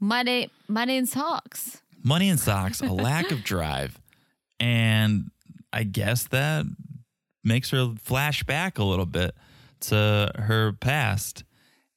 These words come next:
Speaker 2: And that, that's concerning for her a little bit.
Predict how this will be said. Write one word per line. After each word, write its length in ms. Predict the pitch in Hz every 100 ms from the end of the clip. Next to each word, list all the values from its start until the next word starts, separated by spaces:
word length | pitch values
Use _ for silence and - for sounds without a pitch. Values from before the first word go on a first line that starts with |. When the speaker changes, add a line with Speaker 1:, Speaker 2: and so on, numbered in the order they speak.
| _ -
Speaker 2:
And 800 | 110 107 104 104 104 104 98 - _ _ -
that, 200 | 113 135 - -
that's 180 | 131 -
concerning 520 | 131 120 156 139 107
for 180 | - 90
her 140 | 98 -
a 60 |
little 240 | - 220 107
bit. 180 | -